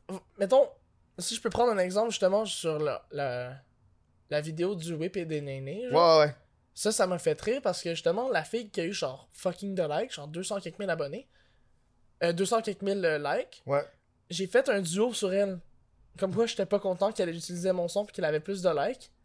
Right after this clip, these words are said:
Speaker 2: Ouais.
Speaker 1: La vidéo a eu cent trente mille likes. Cent trente mille ! Il y a eu cent trente mille personnes qui ont pris le temps de liker cette fucking vidéo.
Speaker 2: Ouais.
Speaker 1: Un million de vues.
Speaker 2: Ouais.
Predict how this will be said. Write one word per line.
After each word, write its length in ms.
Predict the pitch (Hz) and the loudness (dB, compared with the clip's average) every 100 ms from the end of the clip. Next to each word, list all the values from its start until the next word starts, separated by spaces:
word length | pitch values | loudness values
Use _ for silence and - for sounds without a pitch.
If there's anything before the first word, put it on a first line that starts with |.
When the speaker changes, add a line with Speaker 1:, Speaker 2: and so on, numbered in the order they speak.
| - | -4
Speaker 2:
Ouais. 160 | 143 156 - - | -4 -4 -10 -8
Speaker 1:
La 120 | 165 | -6
vidéo 320 | 175 190 220 | -2 2 2
a 60 | 175 | 2
eu 60 | |
cent 240 | 175 - 185 | 0 -2 -2
trente 260 | 180 175 | -4 -6
mille 180 | 170 151 | -6 -4
likes. 400 | 143 139 151 - _ _ _ _ _ _ _ _ _ _ _ _ _ _ - | -4 -6 -10 -20 _ _ _ _ _ _ _ _ _ _ _ _ _ _ -8
Cent 640 | - - - 247 262 285 | -4 0 6 8 8 6
trente 480 | - - 220 202 - | 2 2 4 2 -2
mille ! 500 | 208 247 226 139 - - _ _ _ _ - - - - | -2 0 2 -2 -4 -18 _ _ _ _ -20 -20 -14 4
Il 80 | |
y 20 | 208 | 6
a 40 | |
eu 60 | 196 | 6
cent 420 | - - 294 311 | 6 10 8 8
trente 320 | - 262 254 | 4 2 4
mille 200 | 220 208 | 0 0
personnes 960 | - 302 277 - - 233 269 320 180 185 - - - | 2 4 4 2 6 6 6 0 -4 -4 -12 -20 -14
qui 80 | - | 4
ont 100 | 208 | 6
pris 140 | - 220 | 6 -4
le 100 | 180 | 4
temps 200 | 269 247 | 6 8
de 100 | 190 | 6
liker 760 | 180 226 254 - 269 269 277 _ _ _ | 6 8 8 4 -4 -4 -6 _ _ _
cette 220 | 175 156 | -6 -6
fucking 440 | - 247 247 277 | 0 0 0 -2
vidéo. 380 | 247 214 240 262 | -2 0 2 2
Speaker 2:
Ouais. 200 | 143 143 143 | 2 0 4
Speaker 1:
Un 140 | 233 269 | 4 6
million 340 | 262 254 254 | 6 6 6
de 80 | 190 | 4
vues. 280 | 233 269 _ _ - | -4 -8 _ _ -2
Speaker 2:
Ouais. 180 | 156 | 0